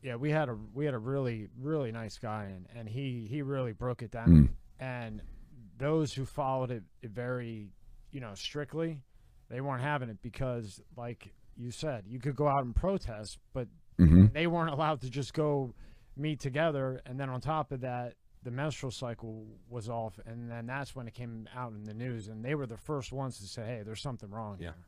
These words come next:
Speaker 1: here."
Speaker 3: Um, I just wanted to, uh, switch gears and let Jeff wanted to comment on that.
Speaker 2: I, I did, actually. I, Tommy, you're bringing up something that's important,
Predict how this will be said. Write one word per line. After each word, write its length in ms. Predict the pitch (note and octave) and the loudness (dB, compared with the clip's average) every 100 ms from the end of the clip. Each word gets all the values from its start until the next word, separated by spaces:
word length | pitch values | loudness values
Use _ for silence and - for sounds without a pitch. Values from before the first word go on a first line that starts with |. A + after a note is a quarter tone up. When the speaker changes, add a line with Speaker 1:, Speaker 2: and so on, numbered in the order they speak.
| - - | -12 -8
Speaker 1:
here." 140 | - - - - - - - | -8 -10 -16 -16 -16 -12 -2
Speaker 3:
Um, 220 | G#2 G2 | 2 2
I 60 | |
just 160 | G2+ - | 2 0
wanted 240 | G#2 - | -4 -4
to, 400 | - G2 F2+ E2+ - - - | -6 -6 -6 -8 -10 -14 -12
uh, 360 | F2+ F2 E2 | -10 -10 -10
switch 280 | - - A#2 | -6 -4 -2
gears 200 | - F#2+ | 2 2
and 80 | G2+ | 2
let 100 | E2+ | -4
Jeff 260 | - F2+ - | -4 -4 -4
wanted 200 | E2+ - | -4 -4
to 60 | |
comment 300 | - F#2+ F#2 | -2 2 2
on 100 | F2 | 2
that. 120 | F#2 - | 2 10
Speaker 2:
I, 120 | F#2 | 12
I 60 | B2+ | 12
did, 200 | F3+ C#3+ | 12 12
actually. 480 | D#2+ - D2+ C2+ C2+ - - - - | 12 12 12 12 10 2 -12 -12 -4
I, 60 | - - | -4 4
Tommy, 300 | - D3 G2+ | 12 12 12
you're 160 | F#2+ | 10
bringing 280 | A2+ D#3+ G#3 | 12 12 12
up 120 | F#3 | 10
something 260 | D3 C3+ C3 | 8 8 10
that's 160 | A2+ - | 10 10
important, 500 | D#2 F#2+ G2 B2 | 10 12 12 10